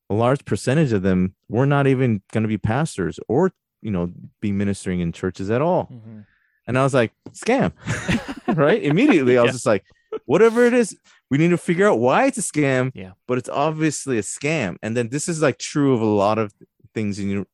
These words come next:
Speaker 1: university and a wide range of degrees.
Speaker 2: Mm-hmm.
Speaker 1: And so I was just like, "This is a scam, guys. Like,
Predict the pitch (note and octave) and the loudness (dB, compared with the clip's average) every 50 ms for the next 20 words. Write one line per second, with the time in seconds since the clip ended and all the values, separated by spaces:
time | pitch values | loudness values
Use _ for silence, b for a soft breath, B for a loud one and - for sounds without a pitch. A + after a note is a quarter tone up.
0 | _ - G#2+ F#2+ A2 G#2 G2 F#2+ G2 F#2 - A2 F#2+ - - - G2 F#2+ F#2 E2+ | _ -8 -6 -4 -4 -2 -2 -2 -2 -2 -2 -4 -6 -6 -4 -4 -4 -4 -4 -2
1 | F#2 F#2+ G2 G2 F2 F#2 F#2 F#2+ G#2 F#2+ F2 - - E2 - F#2 A2+ C3 G2 - | -2 0 0 0 -2 -2 -2 -4 -4 -6 -8 -12 -14 -10 -6 -4 -4 -4 -4 -6
2 | - - - A#2 G#2 B2 B2 G#2+ B B B B B - - - - - - A#2+ | -10 -16 -20 -20 -20 -20 -20 -20 B B B B B -16 -16 -16 -16 -10 -6 -4
3 | A2+ A2 A2+ G#2+ - A#2 - - B2 G#2+ G2 C#3 E3 G3+ G#3 D3+ G#2 - - - | -2 -2 -2 -4 -6 -8 -6 -4 -4 -4 -4 -4 -6 -4 -2 -2 -2 -4 -6 -6
4 | - D3+ G3 F3+ A2+ F2+ - F2 F2 F2+ F#2+ - - - - | -4 -2 -2 -2 -2 -4 -4 -4 -4 -4 -6 -6 -8 -8 -10